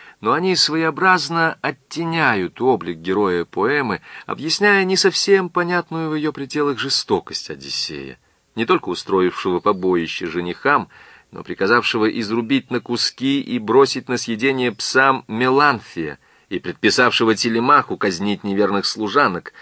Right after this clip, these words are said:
повешенных подряд на одном корабельном канате, натянутом во дворе. Жестокость Одиссея —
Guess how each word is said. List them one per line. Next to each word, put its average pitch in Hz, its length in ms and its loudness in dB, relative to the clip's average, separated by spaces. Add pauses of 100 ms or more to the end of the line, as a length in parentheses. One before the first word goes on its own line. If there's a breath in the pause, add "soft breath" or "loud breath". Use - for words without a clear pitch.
(140 loud breath)
повешенных 95 640 0
подряд 98 560 0 (300 soft breath)
на 95 120 -4
одном 95 300 -2
корабельном 85 560 -4
канате, 98 520 -4 (280 soft breath)
натянутом 78 560 -12
во 76 80 -12
дворе. 69 320 -12 (1200)
Жестокость 185 640 4
Одиссея — 160 640 0